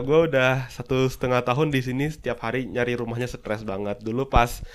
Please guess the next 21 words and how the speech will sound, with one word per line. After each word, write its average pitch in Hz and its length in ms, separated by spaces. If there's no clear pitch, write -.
nyampe 113 240
ke 120 80
München, 127 720
gua 120 160
tinggalnya 123 400
sampai 113 400
di 117 80
luar 110 240
kota 107 240
dulu. 113 640
Terus 117 160
kalau 104 240
ke - 80
uni 110 320
harus 113 400
jalannya 110 480
satu 127 160
setengah 113 400
jam. 107 320
Wah, 107 240
itu 110 400